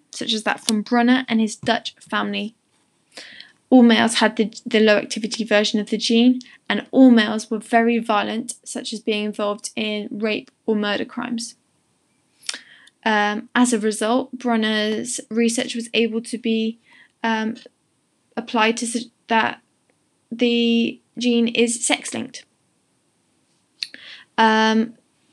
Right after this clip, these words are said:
further research found this to be the case, and that the gene was found on the X chromosome. And because females have two of these,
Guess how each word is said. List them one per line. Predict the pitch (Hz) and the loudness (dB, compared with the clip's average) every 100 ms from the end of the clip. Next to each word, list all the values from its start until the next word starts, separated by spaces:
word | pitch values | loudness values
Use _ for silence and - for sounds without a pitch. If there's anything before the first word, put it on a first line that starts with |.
| _ _ | _ _
further | 247 226 | 2 2
research | 220 233 233 254 - - | 4 2 2 -2 -4 -6
found | - 214 220 | -4 0 0
this | 226 | 0
to | - | -2
be | 208 | -4
the | 214 | -4
case, | 226 277 302 - - - _ - - _ | -2 0 0 -2 -6 -10 _ -20 -20 _
and | 233 226 | 0 0
that | - | 0
the | 220 | -6
gene | 220 226 220 | -2 0 0
was | 220 - | -2 -4
found | 214 214 | -2 -2
on | 208 | -4
the | - | -6
X | - - - | -8 -8 -12
chromosome. | - 233 220 220 220 220 262 - _ - - | -6 -2 -2 -2 -2 0 0 -2 _ -20 -12
And | - 233 | -2 0
because | 226 262 | 6 4
females | 262 240 233 226 | 6 2 4 0
have | - 208 - | -2 -4 -4
two | - 262 | 2 4
of | 247 | 4
these, | 247 220 262 269 | 2 0 0 0